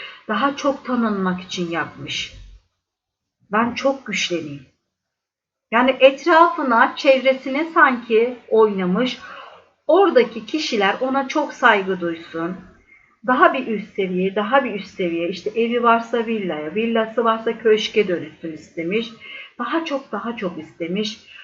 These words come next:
Paranın peşinden atlaya zıplaya gitmiş. Böyle çıktı arkadaşlar. O yüzden de orada at-, atını sabitlemiş. "Benim oraya karşı sorumluluklarım var." diyor.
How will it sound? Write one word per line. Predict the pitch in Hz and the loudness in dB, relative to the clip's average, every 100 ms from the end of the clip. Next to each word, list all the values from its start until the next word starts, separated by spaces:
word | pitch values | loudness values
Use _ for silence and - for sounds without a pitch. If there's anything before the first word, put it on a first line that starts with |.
| - - | -20 -6
Paranın | 247 277 320 330 - | -2 0 0 -2 -4
peşinden | 185 - 156 165 185 180 | -8 -8 -10 -6 -6 0
atlaya | 269 - 190 160 151 | -2 -2 -4 -4 -4
zıplaya | 240 226 - 160 208 | -8 -8 -8 -6 -6
gitmiş. | 196 190 - 175 165 165 - - - _ - - | -6 -12 -12 -8 -6 -8 -10 -14 -18 _ -20 -14
Böyle | 233 277 269 180 - | -2 4 4 4 -6
çıktı | - - 151 | -12 -10 -8
arkadaşlar. | 143 160 143 151 - - - _ _ - - - - - _ _ _ _ _ _ _ - | -8 -10 -12 -12 -12 -14 -16 _ _ -18 -14 -10 -10 -10 _ _ _ _ _ _ _ 2
O | 269 | 4
yüzden | 339 247 214 180 180 | 4 2 0 0 0
de | 202 262 - _ _ _ _ | -2 -4 -10 _ _ _ _
orada | 269 311 277 220 214 | 6 6 4 2 4
at-, | 254 262 269 - | 6 4 -2 -4
atını | 247 254 202 185 | -4 -2 -4 -4
sabitlemiş. | - 214 240 247 - 262 262 262 - - _ _ _ 220 | 2 2 2 -4 -2 -2 0 -6 -8 -20 _ _ _ -6
"Benim | 285 277 262 | -4 0 2
oraya | 262 262 | 4 4
karşı | 254 220 214 226 | 6 4 4 -4
sorumluluklarım | - 214 190 180 180 180 202 208 | -4 -4 -2 -4 -2 -2 -2 0
var." | 226 226 | 0 0
diyor. | 240 262 | 0 -2